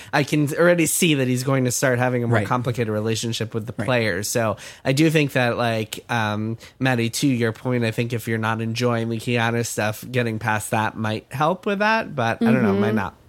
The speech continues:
Speaker 3: Yeah, I remember struggling with the Voodoo Boys the first time around too. And I mean, I,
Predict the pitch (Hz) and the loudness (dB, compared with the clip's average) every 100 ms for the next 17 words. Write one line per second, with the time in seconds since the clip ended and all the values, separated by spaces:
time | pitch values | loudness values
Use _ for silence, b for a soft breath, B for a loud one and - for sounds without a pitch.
0 | _ _ B B - 220 196 185 220 254 | _ _ B B 0 4 4 4 4 4
1 | 285 311 320 302 269 - 208 196 196 196 | 4 4 4 2 0 0 0 2 0 0
2 | 185 185 185 185 180 185 185 196 190 196 | 0 -2 0 0 0 -2 0 -2 -2 -2
3 | 196 196 185 185 180 180 190 180 175 175 | -2 0 2 4 4 2 0 0 0 0
4 | 180 190 196 202 202 196 180 - 196 196 | 0 2 2 2 2 2 -2 0 2 4
5 | 196 190 | 2 0